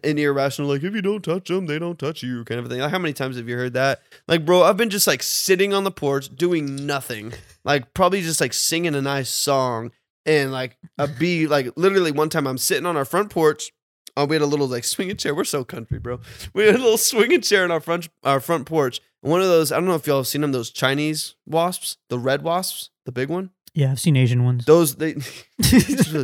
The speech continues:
Speaker 1: slow down. Those red, <laughs> those, those
Speaker 2: Slow down,
Speaker 1: Slow
Speaker 2: Pete.
Speaker 1: down. Those big red ones, bro, and they sting worse. So, like, i-, if y'all know what, like, a yellow jacket is, like, a,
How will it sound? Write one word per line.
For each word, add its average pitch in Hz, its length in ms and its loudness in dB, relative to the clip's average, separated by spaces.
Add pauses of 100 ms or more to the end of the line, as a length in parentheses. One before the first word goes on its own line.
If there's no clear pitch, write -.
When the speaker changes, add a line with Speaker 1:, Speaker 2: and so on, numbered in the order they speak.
(260)
Speaker 1:
slow 131 200 -4
down. 123 340 -6 (400)
Those 180 320 4
red, 202 540 6 (140)
<laughs> - 120 -20
those, - 420 0 (680)
those - 420 0 (760)
Speaker 2:
Slow - 260 -8
down, - 240 -10
Speaker 1:
Slow - 0 - (100)
Speaker 2:
Pete. - 280 -14
Speaker 1:
down. 143 320 -12 (440)
Those 160 200 4 (100)
big 180 240 8
red 151 260 6
ones, 151 180 2
bro, 147 160 2
and 147 80 0
they 156 80 2
sting 175 300 -2
worse. 143 280 0
So, 147 100 0
like, 135 320 0
i-, 110 80 -4 (120)
if - 120 -10
y'all 147 120 2
know 151 100 4
what, 147 100 2
like, 131 160 -4
a 127 40 -4
yellow 135 320 -2
jacket 127 360 -6
is, 127 140 -6
like, 120 140 -10
a, 117 160 -8